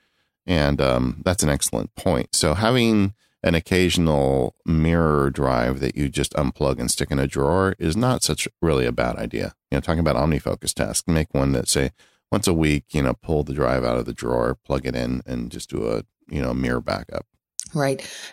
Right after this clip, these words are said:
Speaker 2: And I know, well, I, I've already seen some people mention, and, you know, we probably will have some people write in if we don't say something and mention,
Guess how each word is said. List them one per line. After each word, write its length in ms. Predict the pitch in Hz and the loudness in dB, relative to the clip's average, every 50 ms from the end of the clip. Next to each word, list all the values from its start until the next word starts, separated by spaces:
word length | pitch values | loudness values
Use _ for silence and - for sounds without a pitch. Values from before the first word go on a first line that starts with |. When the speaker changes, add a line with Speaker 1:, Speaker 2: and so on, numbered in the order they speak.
| - - | 0 2
Speaker 2:
And 100 | 277 302 | 4 4
I 100 | 311 302 | 4 4
know, 120 | 302 311 | 4 6
well, 260 | 269 226 202 202 - - | 6 4 4 2 0 0
I, 200 | 135 170 165 87 | 2 2 4 4
I've 320 | - 180 185 190 - - - | 4 4 4 2 0 -2 0
already 360 | - 165 170 175 175 165 156 | 2 4 6 6 6 4 2
seen 260 | 156 - - 165 156 | 2 2 2 2 2
some 220 | 151 - 170 151 156 | 2 2 2 2 2
people 280 | - 170 - - 143 | 2 0 0 0 0
mention, 380 | 139 139 139 147 - - 147 143 | 2 0 0 0 0 0 0 2
and, 300 | 135 131 135 131 135 - - | 2 0 0 0 -2 -4 -6
you 140 | - 135 - | -6 -6 -6
know, 100 | 58 - | -6 -4
we 180 | - 151 151 147 | -2 -2 -2 -2
probably 440 | - - 147 143 143 135 139 143 135 | 0 0 2 2 2 2 2 0 2
will 100 | 135 151 | 2 2
have 140 | - 135 | 0 0
some 120 | - 160 151 | -2 -6 -8
people 280 | - 151 143 143 135 | -8 -6 -4 -2 -2
write 200 | 135 139 139 139 | 0 2 2 4
in 300 | 170 208 185 170 165 160 - 170 | 6 6 6 6 4 2 2 -2
if 180 | 156 - - | -2 -2 0
we 100 | 151 143 | -2 0
don't 200 | 139 139 127 - | 0 0 -2 -2
say 160 | - 147 139 | 0 -2 0
something 280 | 139 160 139 139 139 139 | 0 0 0 0 0 0
and 140 | 131 143 143 | 0 0 0
mention, 380 | 139 143 147 - 156 131 139 | 0 0 0 0 0 0 -2